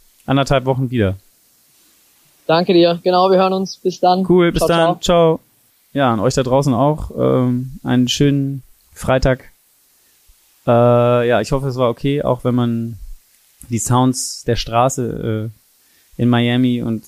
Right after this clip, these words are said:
Speaker 1: das, das Feiern der Leute, das Hupen, die Polizei, alles ein bisschen mitgekriegt hat. Das ist eine, eine kleine Live-Reportage. Ähm, ja, euch da draußen, wie gesagt, einen schönen Freitag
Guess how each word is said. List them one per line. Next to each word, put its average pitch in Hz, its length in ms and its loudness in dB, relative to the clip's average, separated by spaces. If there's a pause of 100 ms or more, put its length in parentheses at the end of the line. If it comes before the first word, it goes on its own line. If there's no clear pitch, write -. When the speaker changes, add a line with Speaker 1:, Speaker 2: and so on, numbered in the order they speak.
Speaker 1:
das, - 320 -10
das 110 100 -8
Feiern 120 300 0
der 117 100 2
Leute, 117 320 -2
das 110 240 -8
Hupen, 113 360 -6 (120)
die 110 80 -8
Polizei, 113 600 0
alles 110 400 -12 (580)
ein 120 120 -2
bisschen 123 260 2
mitgekriegt 127 480 -4
hat. 120 160 -2
Das - 80 -20
ist - 80 -12
eine, 120 120 -4
eine 127 280 0
kleine 139 280 0
Live-Reportage. 113 960 -2 (200)
Ähm, 113 560 -2 (800)
ja, 107 240 2 (460)
euch 127 140 0
da 135 120 -2
draußen, 123 360 0
wie 120 80 -4
gesagt, 120 280 -2 (320)
einen 135 60 -16
schönen 120 260 0
Freitag 123 600 0